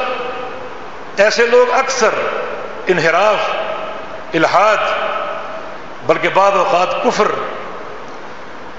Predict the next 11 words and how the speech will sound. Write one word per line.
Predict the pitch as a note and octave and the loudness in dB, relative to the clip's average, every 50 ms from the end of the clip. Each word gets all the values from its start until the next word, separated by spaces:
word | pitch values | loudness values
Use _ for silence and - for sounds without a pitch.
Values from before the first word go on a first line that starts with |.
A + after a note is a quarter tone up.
| - - | -4 0
بلکہ | C3+ E3+ E3+ - E3+ D3 | 0 2 2 2 0 2
بعض | E3+ G3+ G#3 G#3 G3 | 4 4 4 4 2
اوقات | F#3 D#3 - F3+ G3+ A#3 - - - - - - - - - - - - - - - - - - - - - - - - - - - - - | 2 2 2 4 2 2 0 -2 -4 -6 -6 -6 -8 -8 -8 -10 -10 -10 -10 -12 -12 -12 -12 -12 -12 -12 -12 -14 -14 -14 -14 -14 -6 -2 0
انتہائی | F#3 G3 E3+ F#3+ G3 E3 D#3+ G3+ A#3+ A#3+ A3 - | 0 2 4 4 4 4 4 4 4 4 2 2
بھیانک | - D#3 E3+ F#3 G#3 A#3 B3+ B3+ B3+ - - - - - - - - - - - - - - - - - - - | 2 4 6 6 6 4 4 2 2 0 -2 -2 -4 -4 -4 -4 -6 -6 -8 -8 -8 -10 -10 -10 -12 -10 -2 2
کفر | C4 B3+ - - B3 G3+ G3 | 2 4 4 4 2 4 4
کا | A3 | 2
ارتکاب | G3+ G3+ F#3+ - F3+ D#3+ F3 F3 F3 F3 | 2 2 2 2 2 4 4 4 4 2
کر | E3 D3+ | 2 2
بیٹھتے | C3 C3+ B2+ B2 - - A#2+ | 2 2 0 0 -2 -4 -6
ہیں۔ | - - - - - | -6 -8 -8 -10 -10